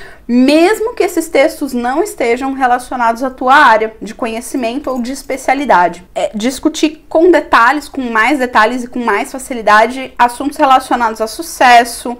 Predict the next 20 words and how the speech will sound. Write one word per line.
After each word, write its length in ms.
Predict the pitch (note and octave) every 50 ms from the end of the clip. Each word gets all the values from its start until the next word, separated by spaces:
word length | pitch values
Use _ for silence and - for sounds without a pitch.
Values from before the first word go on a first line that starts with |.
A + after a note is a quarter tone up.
| - -
manter 500 | A3 A#3+ B3 C4+ C4 C4 C4 - - B3
uma 140 | A#3+ B3 A#3
equipe 380 | A#3+ A#3+ - B3+ A#3+ - - A#3+
motivada, 1000 | A#3 A3 G#3 - - D#4+ C#4+ B3+ B3 A#3+ A#3 A3+ A3+ A3+ A3 G#3+ G#3 A3 G#3+ A3
liderança, 1160 | A3+ G#3+ A3 G3 A3 A#3+ B3 B3 A#3 A#3 A3+ A3 A3 A3+ A3+ - - - G#3+ G#3 G#3 G#3+ G#3+ - - - - - - - - - - -
bem-sucedido 960 | - F#3+ D4+ B3 B3 C4 B3+ - C#4+ C4 - - C#4+ B3+ A3 A#3 A3+ A3 A#3 B3
na 240 | B3 B3+ C4+ E4 G4
parte 760 | - - - - G#3+ G#3+ D#4 G#3+ - - - - A#3 G#3+ G3
de 300 | G3 G3 F#3+ F#3+ F#3+ G3+
liderança, 1120 | G3+ G3+ G3 F3+ G#3+ B3 D4+ C#4+ B3 A#3 A3+ A3+ A3+ A3+ - - - - A3+ G#3+ G#3+ G#3+ - -
falar 380 | - - - B3+ B3+ - D4+ -
com 80 | -
mais 300 | D#4 D4+ C#4 C4+ D4+ C#4
detalhes 760 | A#3+ C4+ C#4 C4+ - A#3+ A3 A#3 B3+ C4 B3+ A#3+ A#3+ - - -
sobre 680 | - - - - A#3+ A#3+ A#3 - G#3+ A3+ A#3+ A#3+ A#3
arquitetura, 840 | A#3 A3+ A3+ A3+ - - - E4 - - - C#4 C4+ C4 B3 G#3+ G3+
construção, 960 | - A#3+ A3+ - - - D#4+ D#4+ D#4+ - - C4 A#3+ A#3+ A#3 A#3 A3 G#3 A3
arte, 460 | A3 A3+ A#3 A#3 A3 A3 - - -
cultura, 560 | - - A3+ A3+ - - C4 B3+ B3 G#3+ G3
pintura, 760 | C4 - A3 A#3 A#3+ - - B3 B3 A#3+ A#3+ A#3 A#3 A3+ A3+